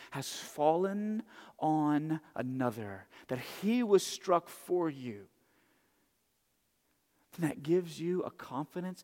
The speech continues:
and freedom to be able to say, "You know what, right now, I'm probably the most selfish person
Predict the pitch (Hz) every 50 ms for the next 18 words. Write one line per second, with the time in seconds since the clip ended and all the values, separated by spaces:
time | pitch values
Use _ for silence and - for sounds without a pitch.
0 | _ - 135 135 139 131 - - - - - - 175 185 175 151 135 113 104 101
1 | 101 107 _ _ _ - - - - _ _ - 156 151 151 139 131 127 123 -
2 | - 139 123 117 117 117 143 160 175 170 160 170 170 - - 165 165 - 160 165
3 | 170 175 180 185 _ - - - - - _ _ - - 147 160 156 156 - 240
4 | - - - 147 147 151 139 139 147 147 127 131 139 131 127 - - 127 - -
5 | 151 135 - - - 135 120 - - 117 110 107 120